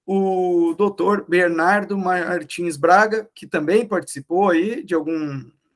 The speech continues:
de algumas atividades desse trabalho, né, Daniela? É, e compõe ainda a banca o professor Roberto Parreiras Fa-,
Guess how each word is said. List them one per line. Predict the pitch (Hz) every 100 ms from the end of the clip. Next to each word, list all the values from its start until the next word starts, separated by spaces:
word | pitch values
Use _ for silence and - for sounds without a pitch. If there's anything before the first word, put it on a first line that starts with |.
| 113
de | 135
algumas | 147 147 170
atividades | 156 151 143 139 165 180
desse | 165 156 -
trabalho, | 147 143 190 247 208
né, | 160 170
Daniela? | 165 147 139 123 _ _ _ - - _ _ _
É, | 139 139 139 139 - _ _ _ _
e | - 202
compõe | 202 220 - 190 190
ainda | 180 190 214 190 190
a | 170
banca | 156 170 208 208 233
o | - 175 180 175 170 156 147 143 _ _
professor | 170 170 165 190 180
Roberto | 170 180 196 -
Parreiras | 160 151 156 160 160
Fa-, | -